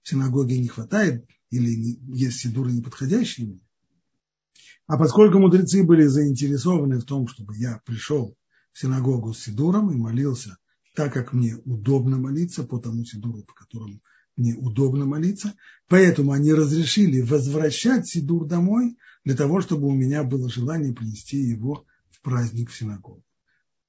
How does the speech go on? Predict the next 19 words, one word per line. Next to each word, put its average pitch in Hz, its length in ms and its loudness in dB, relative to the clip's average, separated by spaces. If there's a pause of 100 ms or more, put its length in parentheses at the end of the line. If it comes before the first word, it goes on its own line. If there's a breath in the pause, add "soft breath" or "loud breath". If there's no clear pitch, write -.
Так 202 200 4
что, - 160 -6
в 120 100 0
общем 131 300 -2
и 117 40 -4
целом, 175 380 -2 (280)
это 127 260 -6
действие 113 600 -8 (300)
разрешено. 110 800 -6 (2250)
Ну 190 140 8
вот, 196 240 6
пожалуй, 165 460 6
на 147 360 0
этом 151 320 0
законе 123 440 0
мы 110 160 -4
можем 104 360 -4
остановиться. 151 800 -2 (100)
Тему 151 540 2